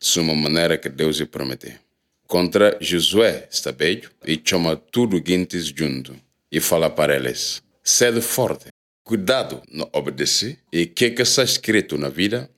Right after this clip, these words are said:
na vi-, le-, livro de Deus. Se você serve outro Deus, vão perder. De bom terra que Deus dá. Disse a os quem conhece serve. Povo, tudo promete para servir Deus."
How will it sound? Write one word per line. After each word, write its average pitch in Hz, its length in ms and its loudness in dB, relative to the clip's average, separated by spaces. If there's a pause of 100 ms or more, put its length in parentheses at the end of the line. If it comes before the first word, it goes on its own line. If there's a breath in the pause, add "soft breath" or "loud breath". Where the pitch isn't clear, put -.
na 73 100 -6
vi-, 71 320 -2
le-, 80 600 0
livro 80 320 0
de 76 100 2
Deus. - 800 -2 (420)
Se - 220 2
você 143 340 4
serve 92 300 2
outro 82 340 -2
Deus, - 600 -2 (100)
vão 71 180 -4
perder. 62 440 -8 (340)
De 64 80 -8
bom 90 260 2
terra 104 680 0
que - 100 -20
Deus 65 320 -6
dá. 64 160 0 (560)
Disse 110 460 2
a 113 80 6
os - 720 0 (140)
quem 78 140 -4
conhece 76 300 -4
serve. 65 320 -10 (480)
Povo, 123 460 0 (120)
tudo 120 260 0
promete 82 580 -6 (160)
para - 100 -6
servir 67 320 -4
Deus." - 600 -10